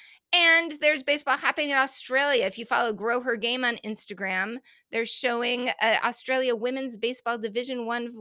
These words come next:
grand final game happening today. And there are other women's, Australian women's competitions that are being highlighted. So it's happening all over. And of course, we would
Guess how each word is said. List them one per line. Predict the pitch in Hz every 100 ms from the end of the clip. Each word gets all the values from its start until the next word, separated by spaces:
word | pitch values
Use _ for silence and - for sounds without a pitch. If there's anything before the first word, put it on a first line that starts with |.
| 214
grand | 214 233 233
final | 226 233 233
game | 214 220 226
happening | 233 202 214 214 214 208
today. | - 180 185 190 220 247
And | - 190
there | 190
are | - -
other | 208 226 233 254 _ _ _
women's, | 185 214 220 226 233 226 -
Australian | 208 220 233 226 214
women's | 208 214 208 214 -
competitions | - 196 196 226 202 214 214
that | 214 196
are |
being | 190 196 196
highlighted. | 180 185 196 202 220
So | - 214 196 196 - _ _
it's | - -
happening | - 269 - 240
all | 226 226
over. | 233 196 190 -
And | 190
of | 190 -
course, | 214 196 -
we | 220
would | 196